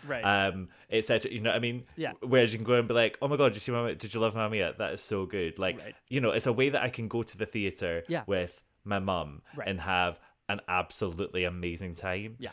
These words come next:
Speaker 2: Like, I will, I'm happy for situations like that to
Speaker 1: Yeah.
Speaker 2: be created.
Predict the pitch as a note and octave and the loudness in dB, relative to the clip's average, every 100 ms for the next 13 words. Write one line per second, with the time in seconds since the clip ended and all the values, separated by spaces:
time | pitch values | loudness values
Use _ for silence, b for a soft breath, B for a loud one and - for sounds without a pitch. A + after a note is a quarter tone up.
0 | - F#2 F#2 F2 - b b _ _ _ | -10 0 2 2 -6 b b _ _ _
1 | _ _ - G#2 A#2 A2+ - G#2+ A#2+ A2 | _ _ 2 4 6 4 6 4 4 2
2 | A2+ A2+ B2 G#2 G2 - F#2+ G2+ F2+ F#2+ | 2 2 2 -4 -4 -6 -6 -6 -8 -8
3 | E2+ D#2 - E2+ C#2+ - - D#2 - D2+ | -10 -10 -6 -6 -8 -10 -12 -12 -10 -8
4 | D#2 - - B1 | -10 -10 -14 -14